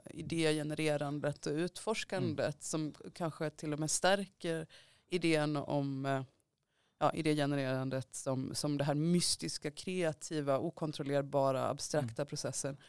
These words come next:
Speaker 1: där man nästan inte, man kanske inte kommer åt det på samma sätt och kan se det också som ett hantverk.
Speaker 2: Nej, precis.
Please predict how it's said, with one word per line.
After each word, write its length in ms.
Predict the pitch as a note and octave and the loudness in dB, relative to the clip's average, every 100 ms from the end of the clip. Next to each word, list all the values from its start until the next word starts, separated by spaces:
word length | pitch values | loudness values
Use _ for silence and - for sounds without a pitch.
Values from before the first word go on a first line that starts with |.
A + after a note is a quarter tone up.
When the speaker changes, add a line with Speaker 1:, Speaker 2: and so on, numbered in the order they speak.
| - _ _ | -20 _ _
Speaker 1:
där 80 | D3 | -2
man 100 | D3+ | 0
nästan 200 | D3+ D#3 | 0 -2
inte, 440 | D3+ D3 C#3 C3 | 2 4 4 2
man 120 | - D3 | -2 -2
kanske 180 | D3 | -2
inte 100 | D3+ | -2
kommer 240 | - D#3 - | -2 -2 2
åt 260 | F#3+ F3 | 4 4
det 80 | - | 0
på 80 | - | -4
samma 260 | - B2+ C3+ | -2 -2 -4
sätt 200 | - C#3+ | -4 -4
och 60 | |
kan 160 | - C#3+ | -4 -2
se 400 | - - C#3+ C3+ | 0 0 2 0
det 160 | C#3 - | 0 -2
också 280 | - A3 C#4 | -4 -4 -2
som 140 | A3 - | -2 -4
ett 80 | |
hantverk. 520 | - - - - - - _ | -6 -8 -8 -10 -10 -20 _
Speaker 2:
Nej, 200 | - C3+ A#2+ - - | -6 -4 -4 -10 -8
precis. 440 | C3+ B2+ B2+ - | -6 -4 -8 -14